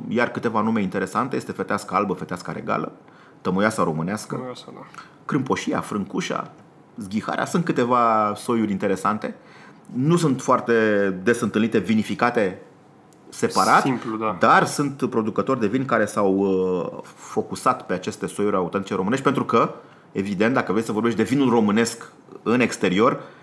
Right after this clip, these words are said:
Speaker 1: trebuie să vii cu soiurile proprii prima dată și apoi să vii cu soiurile importate, cele internaționale.
Speaker 2: Cred că e și mai ușor să intri pe o piață străină în felul acesta, decât să te bați cu, uh,
Speaker 1: E da și
Speaker 2: Cabernet,
Speaker 1: nu.
Speaker 2: da?
Speaker 1: E da și nu.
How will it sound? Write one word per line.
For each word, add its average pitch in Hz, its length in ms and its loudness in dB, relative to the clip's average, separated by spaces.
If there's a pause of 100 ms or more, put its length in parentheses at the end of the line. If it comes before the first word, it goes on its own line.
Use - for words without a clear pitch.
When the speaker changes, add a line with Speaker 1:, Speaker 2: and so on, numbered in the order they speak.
(260)
Speaker 1:
trebuie 131 200 2
să 110 100 -2
vii 120 100 0
cu 120 100 -6
soiurile 107 300 0
proprii 90 340 0
prima 85 240 -2
dată 85 280 -2
și 120 100 -8
apoi 117 300 -2
să 120 100 0
vii 110 140 -2
cu - 80 -8
soiurile 107 340 -2
importate, 95 800 0
cele 95 200 -4
internaționale. 90 800 -4 (400)
Speaker 2:
Cred 135 180 0
că 135 100 -2
e 123 200 0
și 120 160 -2
mai 117 160 6
ușor 135 240 2
să 160 140 -4
intri 113 280 -2
pe 110 480 -2
o 117 60 -4
piață 113 380 -2 (300)
străină 110 360 -2 (100)
în 104 80 -6
felul 113 280 0
acesta, - 420 -8 (260)
decât 123 180 2
să 127 80 0
te 131 100 0
bați 127 380 4
cu, 131 60 -2 (760)
uh, 117 100 0 (420)
Speaker 1:
E 120 60 4
da 110 160 6
și 117 80 2
Speaker 2:
Cabernet, 123 360 4
Speaker 1:
nu. 151 60 -6
Speaker 2:
da? 143 280 4
Speaker 1:
E 113 80 2
da 127 140 4
și 127 160 -2
nu. 113 140 0